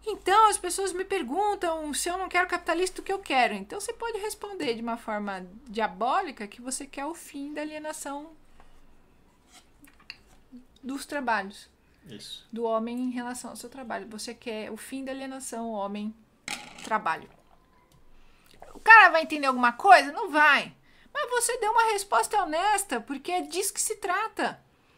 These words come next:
Speaker 1: Certo? A gente tá falando da produção de mercadorias e a gente chegou em como os indivíduos se relacionam socialmente. E a relação social dos indivíduos é pautada pela forma como eles produzem as mercadorias que são consumidas socialmente.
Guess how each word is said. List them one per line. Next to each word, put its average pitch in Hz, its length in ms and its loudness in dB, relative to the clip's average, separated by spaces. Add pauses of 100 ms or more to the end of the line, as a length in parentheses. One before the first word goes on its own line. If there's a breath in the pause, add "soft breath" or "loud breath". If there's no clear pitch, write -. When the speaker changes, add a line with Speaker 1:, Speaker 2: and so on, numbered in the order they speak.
(680 soft breath)
Speaker 1:
Certo? 320 400 -2
A - 20 -2
gente 392 200 -6
tá 415 120 -2
falando 370 480 -4
da 254 180 -2
produção 302 460 -6
de 277 100 -8
mercadorias 277 800 -2
e 349 40 -2
a 359 40 -4
gente 359 240 -8
chegou 320 300 -4
em 359 160 -6
como 403 400 2
os 302 120 -2
indivíduos 302 600 -4
se 302 80 -4
relacionam 320 680 -4
socialmente. 392 840 -6
E 240 120 -6
a 262 40 2
relação 294 400 -2
social 330 320 -4
dos 254 140 -8
indivíduos 247 800 -4 (340 loud breath)
é 269 120 0
pautada 302 580 4
pela 339 260 0
forma 339 420 0
como 330 240 -8
eles 330 200 -6
produzem 311 480 -6
as 330 100 -6
mercadorias 302 560 -4
que - 140 -10
são 330 160 -4
consumidas 349 680 -4
socialmente. 226 720 -6